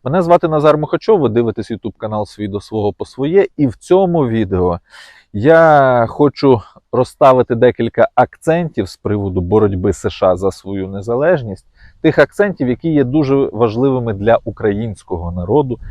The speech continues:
для побудови українцями своєї справжньої української держави.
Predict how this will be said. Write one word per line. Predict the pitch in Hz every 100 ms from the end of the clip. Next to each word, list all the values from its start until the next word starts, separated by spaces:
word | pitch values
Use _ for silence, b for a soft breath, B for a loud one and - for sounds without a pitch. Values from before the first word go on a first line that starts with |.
| b b
для | 98 131
побудови | - 117 104 107 156 127 - -
українцями | - 117 107 131 160 139 101 87 73 - - _
своєї | - 104 104 135 131
справжньої | - - 117 120 107 90 -
української | - 92 92 95 - 92
держави. | 90 92 90 85 -